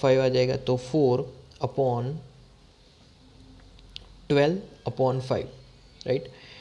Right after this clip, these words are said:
तो four upon twelve upon five, अब इसका यहाँ पर सॉल्यूशन करें, तो four into, अब reciprocal of twelve upon five is five upon twelve, राइट? तो अब यहाँ पर फ़ोर थ्री जा ट्वेल्व,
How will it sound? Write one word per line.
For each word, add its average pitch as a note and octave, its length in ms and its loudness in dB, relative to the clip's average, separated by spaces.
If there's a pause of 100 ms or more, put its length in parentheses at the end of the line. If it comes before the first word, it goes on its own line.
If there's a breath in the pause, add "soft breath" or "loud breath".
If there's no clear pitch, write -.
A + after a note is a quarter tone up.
(320 loud breath)
तो C3 80 -2
four D3+ 260 4
upon E3+ 260 4
twelve D3+ 260 0
upon D3 280 -2
five, B2+ 300 2
अब C3+ 140 -2
इसका C3+ 340 0
यहाँ D3+ 160 0
पर D3+ 120 -2
सॉल्यूशन C#3+ 720 -2
करें, C3 520 0
तो C3+ 140 -2 (120)
four E3 240 2 (320)
into, E3+ 340 0 (840 loud breath)
अब E3 380 0 (160)
reciprocal D#3+ 720 4
of D#3+ 120 -4 (400)
twelve D3+ 260 4
upon D3 240 -2 (100)
five C3 240 4
is C3+ 180 -4
five B2+ 220 4
upon C#3+ 280 -2 (240)
twelve, B2+ 240 0 (760)
राइट? B2+ 240 -6 (580 loud breath)
तो C3 160 4
अब D3+ 500 4
यहाँ C3 180 2
पर C#3+ 200 -2
फ़ोर C#3+ 540 0 (400 loud breath)
थ्री E3 260 2
जा C3 240 2 (440)
ट्वेल्व, C#3 260 4